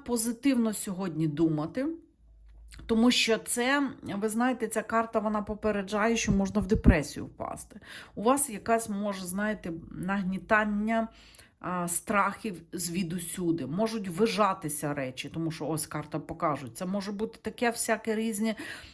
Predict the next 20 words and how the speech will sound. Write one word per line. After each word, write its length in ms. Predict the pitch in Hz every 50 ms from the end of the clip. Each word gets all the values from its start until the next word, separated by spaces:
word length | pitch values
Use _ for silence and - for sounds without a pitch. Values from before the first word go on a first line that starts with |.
| - - -
м, 320 | 190 185 185 180 175 170
страшне, 760 | 170 - - - 214 220 208 - - 226 233 247 240 196 - -
а 260 | 202 202 196 196 196
ви 120 | 190 196
знаєте, 380 | 190 214 247 262 254 240 - 202
не 140 | 202 208 202
такий 280 | - 220 - - 226
страшний 460 | 220 - - 233 - - - 208 196
дідько, 400 | 180 175 208 226 220 - - 202
як 220 | 185 190 175 - -
його 180 | 185 175 196
малюють. 640 | 202 196 196 196 196 190 180 160 143 - - - - - - - - - - - _ _
Тому, 520 | - 226 226 240 269 311 339 349 330 330 - - - _ _ _ -
е, 520 | - 196 196 196 196 190 190 190 190 185 - - -
почистьте, 760 | - 247 254 - - - 277 311 349 330 - - - - 320
е, 760 | 311 311 311 - - - - 220 220 220 214 214 214 214 214
свої 480 | - - - 196 214 233 214 226 247 220
думки 440 | 160 175 175 180 175 - 254 277
в 60 | 269 208
голові. 540 | 160 165 202 214 196 160 131 131 127 131